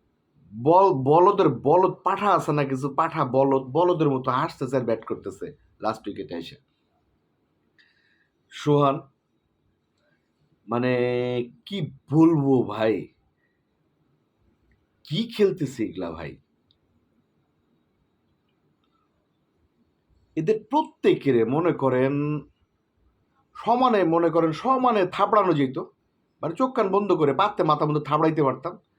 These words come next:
তাহলে জিতটা মিটত। বাংলাদেশকে অপমান করার রাইটস এই এদের দিছে কে? এই দালালের বাচ্চাদের,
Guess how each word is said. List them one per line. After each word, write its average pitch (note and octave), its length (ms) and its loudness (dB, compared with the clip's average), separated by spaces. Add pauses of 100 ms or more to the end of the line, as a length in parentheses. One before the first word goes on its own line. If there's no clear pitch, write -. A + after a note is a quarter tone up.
(380)
তাহলে B2+ 200 -2
জিতটা A#2+ 360 -6
মিটত। - 420 -10 (1700)
বাংলাদেশকে E3 920 0 (1600)
অপমান D#3 400 -2
করার D#3+ 260 2
রাইটস D3 340 0
এই B2+ 280 -2
এদের C#3+ 280 -2
দিছে C#3 320 -4
কে? F#2+ 120 -8
এই F#2 120 -4
দালালের A#2+ 420 0
বাচ্চাদের, A2 440 -4